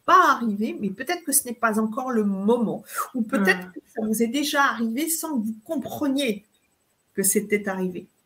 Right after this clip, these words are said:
Speaker 1: Vous
Speaker 2: Ok.
Speaker 1: voyez ?
Speaker 2: Merci. Donc, la formation passeur d'âme, ça va pour les débutants et ça va aussi pour les personnes passeuses déjà.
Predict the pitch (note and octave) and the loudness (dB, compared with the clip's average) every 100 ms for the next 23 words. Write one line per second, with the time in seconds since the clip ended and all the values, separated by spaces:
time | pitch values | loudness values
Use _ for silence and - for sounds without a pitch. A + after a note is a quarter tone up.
0 | _ _ _ _ _ _ _ _ _ _ | _ _ _ _ _ _ _ _ _ _
1 | - G#3 F3+ G#3+ G3+ - _ _ _ _ | -12 -10 -4 -2 -2 -4 _ _ _ _
2 | _ _ _ _ _ - - - - - | _ _ _ _ _ -18 -14 -14 -16 -18
3 | - G#3 - - - A#3+ A#3+ C#4 B3 G3+ | -4 -4 -2 -4 -4 -6 -6 -2 -2 0
4 | A#3 A3 G#3+ C#4+ D4 C#4+ B3+ B3 A#3 A3 | 4 6 6 4 4 4 2 2 0 0
5 | G3+ A#3 B3+ C4+ G#3 G3 F#3 - C#4+ D4 | 2 4 2 2 2 4 4 4 4 6
6 | A#3 A#3+ G#3 G3+ G#3 G#3 B3+ C#4 - G3+ | 4 0 -2 -2 0 2 2 2 2 2
7 | G3 G3+ G3+ G#3 G#3 G3+ G#3+ - G#3+ G3+ | 4 2 -2 -2 0 2 0 0 0 2
8 | G3+ G3+ G#3+ G#3 G3+ G3+ G3+ A#3 | 0 2 0 2 2 2 2 0